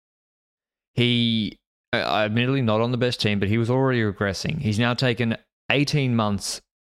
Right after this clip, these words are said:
and it'll be almost two years. No, not two. It'll be eighteen months completely out of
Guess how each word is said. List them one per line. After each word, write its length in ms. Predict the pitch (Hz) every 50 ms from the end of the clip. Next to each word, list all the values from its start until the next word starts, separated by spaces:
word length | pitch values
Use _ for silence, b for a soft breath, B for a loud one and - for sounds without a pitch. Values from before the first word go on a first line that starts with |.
| _ -
and 140 | 110 107 104
it'll 200 | 104 104 104 101
be 140 | 110 110 104
almost 260 | 104 101 92 - -
two 140 | - 127 123
years. 600 | 117 110 107 104 104 101 95 90 - - - - _ _
No, 200 | - 95 87 85
not 180 | 80 69 - -
two. 120 | - -
It'll 240 | 69 65 - 101 110
be 120 | 110 113 95
eighteen 380 | 110 127 135 - - 131 123
months 300 | 120 113 107 95 - - -
completely 540 | - - 95 - - 131 135 107 120 113 110
out 160 | 107 107 104
of 200 | 104 92 -